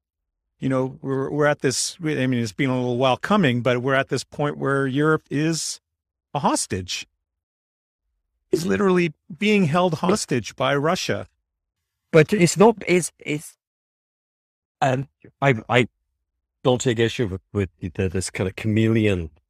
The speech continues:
Speaker 2: "I'll be what you want me to be until I seize power." But as early as two thousand and seven, two thousand and seven is, well, fifteen years ago, there's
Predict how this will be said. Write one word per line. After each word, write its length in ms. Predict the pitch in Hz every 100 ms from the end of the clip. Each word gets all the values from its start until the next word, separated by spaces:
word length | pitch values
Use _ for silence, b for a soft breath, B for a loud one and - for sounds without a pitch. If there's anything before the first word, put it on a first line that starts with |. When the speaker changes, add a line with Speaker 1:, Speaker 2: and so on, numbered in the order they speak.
| _ -
Speaker 2:
"I'll 200 | 95 90
be 200 | 110 101
what 240 | 87 98 -
you 140 | 101
want 340 | 87 90 98 -
me 140 | 101
to 240 | 85 - 80
be 240 | 92 90
until 360 | 82 - 95 87
I 120 | 90
seize 340 | - 98 85
power." 460 | - 101 95 73 78 _ _ _ _ -
But 240 | 110 101 - _ _ _ _ -
as 320 | 110 107 - _ _ _ _
early 440 | 123 131 170 180 135
as 260 | 95 - -
two 180 | - 113
thousand 360 | 117 101 95
and 100 | 85
seven, 400 | - 123 117 85 -
two 140 | -
thousand 280 | 139 107 87
and 80 | 80
seven 220 | 90 78
is, 100 | -
well, 180 | 76 71 _
fifteen 420 | 104 - 98 85
years 260 | 80 98 -
ago, 240 | - - - _ _ _ _ _ _ _ _ _ _ _ _ _
there's 300 | 107 98